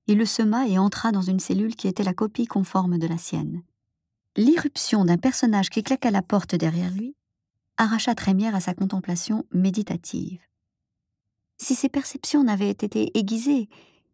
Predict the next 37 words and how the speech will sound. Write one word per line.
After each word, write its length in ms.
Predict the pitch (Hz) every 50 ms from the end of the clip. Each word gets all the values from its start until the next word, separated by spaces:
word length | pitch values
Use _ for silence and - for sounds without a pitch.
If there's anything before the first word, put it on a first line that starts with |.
| _
par 140 | - 196 190
l'exercice 480 | 202 190 190 214 208 - 302 269 - 208
auquel 220 | 190 202 196 185
elle 140 | 180 185 185
se 140 | - - 196
livrait 360 | 185 214 208 - 214 233 214
depuis 280 | 185 175 - - 190
plus 180 | 180 - 208 208
d'une 200 | 185 185 180 185
heure, 320 | 208 226 233 233 233 _ _ - - - _ -
sans 220 | - - 240 240
doute 240 | 240 277 269 - 226
eût-elle 260 | 208 - 226 214 208
éprouvé 320 | 208 - - 214 196 214
du 140 | 202 185 190
dégoût 340 | 175 220 233 220 262 277 247
à 60 | 185
la 100 | 170 175
vue 140 | 170 175 175
de 100 | 165 165
Déodat. 480 | 160 - 165 156 165 170 156 147 156 - _ _ _ _ _ _ _ _ _ _ _ _ _ _ _ _ _ _ _ _
Or, 560 | - 214 233 254 294 339 359 - - - - - _ _ _ _ _ -
la 140 | - 180 185
première 340 | - - 294 302 311 311 294
chose 220 | - - 240 -
qu'elle 140 | - 220 190
sentit 440 | - 208 202 190 - - - 247 - _ _ _ _ _ _ _ -
fut 120 | - 339
que 100 | - 269
cette 220 | - - 220 - -
créature 440 | - 254 254 240 - - 277 277 233
venait 200 | 226 226 247 233
de 100 | 208 196
planer 340 | - 214 240 262 233 233
dans 120 | 208 196 190
le 60 | 180
ciel. « 500 | 175 - - - 175 170 175 175 170 170